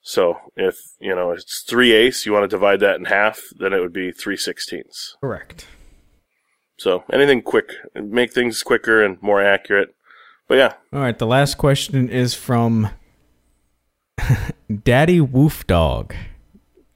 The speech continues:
Speaker 2: Wh-, wh-, <laughs> whoever Daddy Wolf Dog is, he says, um, "What is the size of screws and bolts that you seem to use the most or keep stocked?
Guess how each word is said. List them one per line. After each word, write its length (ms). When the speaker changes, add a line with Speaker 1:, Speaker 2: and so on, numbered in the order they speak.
Speaker 2:
Wh-, 120
wh-, 360
<laughs> 140
whoever 480
Daddy 640
Wolf 400
Dog 420
is, 460
he 160
says, 460
um, 380
"What 100
is 120
the 60
size 340
of 100
screws 420
and 180
bolts 260
that 200
you 60
seem 280
to 80
use 240
the 60
most 400
or 100
keep 240
stocked? 520